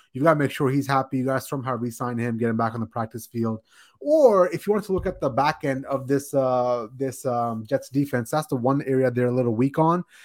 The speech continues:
is that, you know, Joyner Whitehead safety combo. It's not working out. Like, it looks like those, both those guys are the weak link of that offense. And if I had to guess, uh, Joe Douglas is probably gonna try to retool that via either free agency or,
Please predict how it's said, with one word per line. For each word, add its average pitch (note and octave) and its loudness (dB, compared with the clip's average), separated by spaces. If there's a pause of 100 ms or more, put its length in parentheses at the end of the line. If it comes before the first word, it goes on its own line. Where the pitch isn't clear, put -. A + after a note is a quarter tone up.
(220)
is C3+ 0
that, B2+ 2 (160)
you D3 -6
know, B2 -2
Joyner C3+ 4
Whitehead A#2+ 0
safety B2+ -4
combo. C#3 -2
It's - -10
not B2 -2
working A2 -6
out. G2+ -10
Like, A#2 -6
it C#3+ -8
looks E3 -2
like D3 0
those, B2+ 4
both C3+ -2
those B2 -2
guys B2 0 (480)
are D3+ 6
the B2+ 4
weak B2+ 4
link C3 -2
of A#2+ -2
that A#2+ 4
offense. A#2+ 0
And B2 -2
if - -4
I C3 0
had A#2 -2
to B2 -8
guess, C#3 0 (180)
uh, B2+ -6
Joe C#3 2
Douglas A#2+ 2
is G#2 -18
probably A#2+ -2
gonna A2+ -2
try A2+ -6
to G#2+ -4
retool A2+ -2
that A2 -6
via A2 0
either A2 0
free A2+ -2
agency G#2 -4
or, G2+ -4